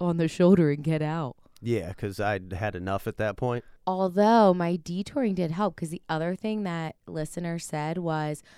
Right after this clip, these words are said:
Speaker 1: "How about that construction on ninety-five?" I wouldn't know. We ran around it through all the neighborhoods in southern, western, middle, I don't know, somewhere in Virginia.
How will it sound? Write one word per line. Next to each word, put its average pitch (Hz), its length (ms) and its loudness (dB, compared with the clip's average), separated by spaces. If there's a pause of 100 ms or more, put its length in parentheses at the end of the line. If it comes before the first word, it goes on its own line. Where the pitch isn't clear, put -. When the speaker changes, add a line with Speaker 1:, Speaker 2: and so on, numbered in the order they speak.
(180)
Speaker 1:
"How 180 200 -2
about 254 260 -2
that 214 360 -2
construction 202 640 -6
on 185 140 -2
ninety-five?" 190 640 -4 (300)
I 262 120 -6
wouldn't 262 280 -2
know. 269 220 2
We 233 160 2
ran 233 220 2
around 233 320 0
it 208 100 -4
through 185 160 -4
all 180 160 0
the 196 100 -4
neighborhoods 190 640 -2
in 160 220 -6 (280)
southern, 175 600 -6
western, 175 560 -6
middle, 175 460 -6 (160)
I 160 80 -2
don't 208 100 0
know, 175 100 0
somewhere 185 380 0
in 180 60 -4
Virginia. 151 500 -4